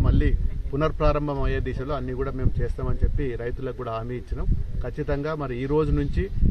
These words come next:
మరి రేపటి నుంచే మరి మా ఏజెన్సీకి సంబంధించిన కాంట్రాక్టర్స్ ఎవరైతే ఉన్నారో వారికి ఆదేశాలు కూడా జారీ చేసినాం. మరి అధికారులు మేము అందరం కలిసి మరి వాళ్ళు కూడా రేపటి నుంచి జంగల్ క్లియరెన్స్, మిషనరీ పనులు కూడా మరి స్టార్ట్ చేసుకోవడానికి అన్ని విధాల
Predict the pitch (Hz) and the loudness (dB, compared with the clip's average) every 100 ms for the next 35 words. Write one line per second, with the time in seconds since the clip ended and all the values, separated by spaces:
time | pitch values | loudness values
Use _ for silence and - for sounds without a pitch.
0 | - 127 123 147 170 156 160 151 165 139 | 4 4 4 4 6 4 2 2 2 0
1 | 131 135 135 120 127 123 123 143 147 139 | -2 -2 -2 -2 -2 -2 0 0 0 -2
2 | 139 135 131 131 139 131 - 123 127 - | -2 -2 -2 -2 0 4 6 6 4 2
3 | 139 135 - 123 - - 120 - - - | 4 4 6 6 4 4 2 0 -2 -4
4 | - - 127 - - - 127 - 139 131 | -6 -2 0 2 4 6 4 4 4 6
5 | - - 226 - - - - - - - | 6 6 6 6 6 8 6 6 6 4
6 | - - 120 127 - 147 - - - - | 2 0 4 6 6 6 8 8 6 4
7 | - - - - - - - - - 123 | 4 4 6 6 6 6 6 6 6 4
8 | 117 123 147 - 151 135 123 - - - | 4 6 6 6 4 4 0 2 4 4
9 | - - - - - - - - - - | 4 4 4 6 6 6 6 6 4 2
10 | - - - - - 143 135 - - - | 2 4 4 4 6 6 4 4 4 2
11 | 143 123 117 120 120 123 131 117 - - | 0 -4 -4 -2 -2 -2 0 2 4 4
12 | - - 120 - 123 127 - 127 - 117 | 2 -2 -4 -2 -2 2 2 2 -2 -4
13 | 123 113 117 120 127 123 | -4 -2 2 4 6 4